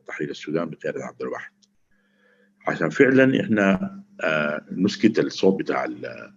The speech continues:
بتاع الحرب الأهلية يعني، أو بتاع ال-، و-، لكن بفتكر أنه حيظل السلام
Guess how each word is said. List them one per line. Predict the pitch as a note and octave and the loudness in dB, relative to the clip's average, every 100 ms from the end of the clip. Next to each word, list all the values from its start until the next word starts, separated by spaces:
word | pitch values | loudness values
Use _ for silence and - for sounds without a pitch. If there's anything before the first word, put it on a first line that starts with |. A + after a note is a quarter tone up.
| _ _ _ _ _ - - | _ _ _ _ _ -14 -4
بتاع | D#2 D#2 | 2 2
الحرب | - C#3+ F2 | 4 4 6
الأهلية | D#2 E2 C#2 | 6 6 4
يعني، | C2 - C2 | 2 -4 -12
أو | C2+ | -14
بتاع | D2 - B1+ | -14 -14 -14
ال-، | A#1+ - - D#2+ _ _ _ _ _ _ _ _ _ _ _ | -14 -18 -20 -20 _ _ _ _ _ _ _ _ _ _ _
و-، | F2 F2 F2 F2 E2+ E2+ E2 E2 E2 D#2+ - - _ _ _ _ - | 0 2 4 4 4 6 6 6 4 0 -8 -20 _ _ _ _ 4
لكن | A2+ G2+ F#3 G#3 G#3 G3+ - _ _ | 6 8 10 10 8 4 -4 _ _
بفتكر | F#2 B2+ A#2+ - F3+ E3 - D3 | 6 8 8 6 6 6 6 8
أنه | D3 C#3 C#3 - - _ - | 10 10 10 4 -14 _ -6
حيظل | - G#2 G#2+ E3 D#3 | 4 8 10 10 10
السلام | C3 A#2 A2+ G2 F#2+ D#2 | 8 6 6 6 2 -2